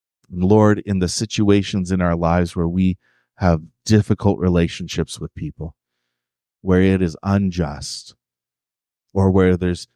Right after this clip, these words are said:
a, just a, a different sense of of, of, of what we're doing, maybe as a couple,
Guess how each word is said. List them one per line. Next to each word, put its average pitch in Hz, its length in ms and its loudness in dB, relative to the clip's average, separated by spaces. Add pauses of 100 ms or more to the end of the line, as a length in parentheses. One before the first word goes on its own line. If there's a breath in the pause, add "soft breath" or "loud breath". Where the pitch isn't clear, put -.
(180)
a, 90 60 -12
just 104 260 -2
a, 92 140 0
a 98 80 -6 (100)
different 101 460 -2 (180)
sense - 640 -2
of 87 360 -6 (380)
of, 82 400 -4 (200)
of, 76 200 -10 (240)
of 80 180 -6
what 98 320 0
we're 90 180 2
doing, 85 520 0 (120)
maybe 85 300 -2
as 82 140 -6
a 73 80 -10
couple, - 480 -10